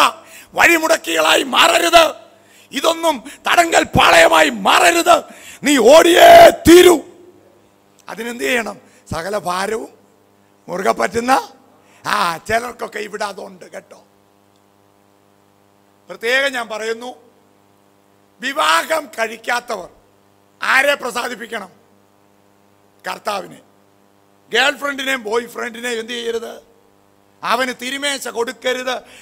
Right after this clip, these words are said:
അവൻ തിരുമേശ എടുത്താൽ അവൻ എഞ്ചിനീയറിംഗ് നിയർ ബാക്ക് ചെയ്യും. പല വിഷയങ്ങളിൽ അവൻ തോക്കും.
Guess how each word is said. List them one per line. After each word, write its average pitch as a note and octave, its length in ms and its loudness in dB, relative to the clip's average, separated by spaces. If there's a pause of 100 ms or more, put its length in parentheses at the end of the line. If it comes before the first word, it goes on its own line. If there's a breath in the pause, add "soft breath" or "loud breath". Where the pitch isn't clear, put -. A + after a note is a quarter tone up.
(140 loud breath)
അവൻ G3+ 420 -10
തിരുമേശ C4+ 580 -6
എടുത്താൽ C4 680 -6 (1000 soft breath)
അവൻ A#3+ 280 -4
എഞ്ചിനീയറിംഗ് C#4 880 -6
നിയർ C#4 220 -2
ബാക്ക് C4 280 -4
ചെയ്യും. A3+ 540 -12 (2250)
പല D4+ 300 2
വിഷയങ്ങളിൽ D4 600 -2
അവൻ C4+ 160 -6
തോക്കും. C4+ 480 0